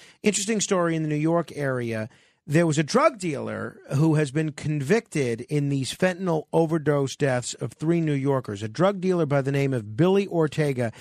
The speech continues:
could face life in prison for charges related to selling cocaine laced with fentanyl. This is a New Jersey man who was convicted of causing the deaths of three New Yorkers.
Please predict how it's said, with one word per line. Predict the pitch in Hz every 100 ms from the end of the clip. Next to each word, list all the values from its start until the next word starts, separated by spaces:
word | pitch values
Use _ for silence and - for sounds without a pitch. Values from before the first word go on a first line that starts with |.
| - - _
could | - 202
face | - 190 175 -
life | 156 165 220 233
in | 196 180
prison | - 196 190 135 117 127 - _ _
for | - 165
charges | - 196 208 180 202 165
related | 180 175 165 147
to | 147
selling | - 156 156
cocaine | 147 147 135 - 185 170 156 156 - - _ -
laced | 135 143 156 175 170 - -
with | 127 135 127 123 - _ _ _ _
fentanyl. | - 285 175 107 - _
This | 160 147
is | 165
a |
New | 170 170
Jersey | 143 202 240 233
man | 226 170 139 117 113 127 - _ _
who | 151
was | 156
convicted | - 165 175 - 170
of | -
causing | 165 156 147
the | 147
deaths | 127 135 131 - -
of | 147 127 113
three | - 147 180
New | 190
Yorkers. | 180 151 135 - 123 113